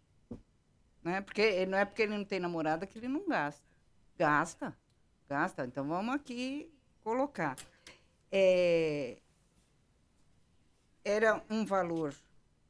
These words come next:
quase perto de um salário mínimo, tá? Ele comprou, o senhor comprovou aqui, a parte comprovou que ele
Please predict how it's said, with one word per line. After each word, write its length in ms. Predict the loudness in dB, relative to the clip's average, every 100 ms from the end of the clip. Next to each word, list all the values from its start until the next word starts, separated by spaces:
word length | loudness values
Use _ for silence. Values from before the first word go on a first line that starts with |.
| _ _ _ _ _
quase 380 | 4 4 2 -8
perto 460 | 0 2 2 -4
de 80 | -6
um 80 | -6
salário 480 | -4 -4 -4 -4 -4
mínimo, 600 | -2 0 -2 -2 -6 -8 _ _ _ _ _ _
tá? 320 | -4 -2 -2 -8 _ _ _ _ 0
Ele 240 | 0 0
comprou, 540 | -6 -8 -4 -4 -4
o 40 | -6
senhor 280 | -6 -6 -6
comprovou 720 | -8 -8 -10 -10 -8 -2 -2
aqui, 360 | -2 -10 -4
a 60 | -4
parte 400 | -2 -4 -4 -6
comprovou 1080 | -8 -10 -10 -12 -12 -10 -2 4 4 4 -6 _ _ _
que 140 | -6
ele 1160 | -2 -2 -2 -2 -4 -2 0 0 -2 -4 -10 -16